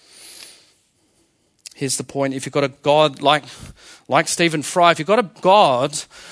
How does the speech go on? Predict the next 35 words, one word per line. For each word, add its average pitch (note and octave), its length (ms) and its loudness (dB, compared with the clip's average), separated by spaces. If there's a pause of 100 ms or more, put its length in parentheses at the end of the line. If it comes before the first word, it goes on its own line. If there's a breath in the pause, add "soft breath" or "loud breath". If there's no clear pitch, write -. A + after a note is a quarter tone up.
(120)
that D#3+ 120 2
is D3 120 -4
big F3 220 -2
enough G3+ 360 -2
and C#3+ 160 -8
powerful F3+ 560 -2
enough F#3+ 260 -2
to D#3+ 80 -8
be B2+ 160 -4
angry D3 360 -2
at, G#3+ 260 0 (960 soft breath)
then E3 120 0
it F3 100 -2
must F#3 320 -2
mean F#3+ 220 -2
that E3+ 100 -10
you've E3+ 240 -10
got F3 260 -2 (220)
a D#3+ 40 0
God E3+ 380 2
who D#3 160 -4
is C3+ 80 -4
big D3+ 300 0
enough C3 520 -4
and C#3 160 -4
wise E3+ 400 2
enough C3+ 220 -4
to C#3+ 60 -6
have B2+ 240 -6
reasons C#3+ 420 -4
that G#2+ 120 -10
you A#2+ 180 -10
may B2+ 180 -4
not B2 240 -8
understand. G#2+ 1000 -10